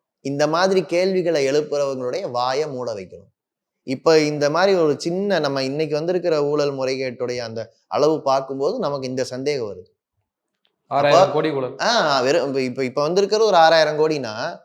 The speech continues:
Speaker 1: இப்ப நாம கேட்க வேண்டியது என்னன்னா, அப்ப எத்தனை ஆயிரம் கோடி, எத்தனை ஆண்டுகள்? ஏன்னா, நீங்க நாலு வருஷங்கிறது ஒரு நீண்ட காலம். மின்சார தட்டுப்பாடு வரும்போது நீங்க வந்து அதிக விலை கொடுத்து வாங்குறீங்க. அது இல்லாம அதானி கிட்ட, அஹ்,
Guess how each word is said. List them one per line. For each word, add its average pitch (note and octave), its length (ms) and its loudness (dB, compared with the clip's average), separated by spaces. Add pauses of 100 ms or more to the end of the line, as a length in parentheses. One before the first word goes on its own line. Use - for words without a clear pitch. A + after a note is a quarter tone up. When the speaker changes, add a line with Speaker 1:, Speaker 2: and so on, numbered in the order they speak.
(240)
Speaker 1:
இப்ப D3 140 -4
நாம D3 340 -2
கேட்க G3 300 2
வேண்டியது E3 380 0
என்னன்னா, D#3+ 80 -6
அப்ப F#3 240 -4
எத்தனை C3 420 -2
ஆயிரம் D3+ 380 0
கோடி, A#2 540 -6 (300)
எத்தனை G#3 480 0
ஆண்டுகள்? D3+ 720 0 (480)
ஏன்னா, A3 140 2
நீங்க F#3 180 0
நாலு F#3 440 4
வருஷங்கிறது G3+ 480 2
ஒரு D#3 220 2
நீண்ட F3+ 340 2
காலம். C#3 380 -2 (480)
மின்சார F3 400 4
தட்டுப்பாடு F3 480 2
வரும்போது E3+ 560 4
நீங்க E3 200 -2
வந்து E3+ 260 -2
அதிக E3 340 4
விலை F3 180 4
கொடுத்து D3 320 -2
வாங்குறீங்க. G#2+ 320 -10 (540)
அது C#3 200 2
இல்லாம F#3+ 540 4
அதானி F#3 320 4
கிட்ட, F#3 560 0 (280)
அஹ், A#2+ 640 -2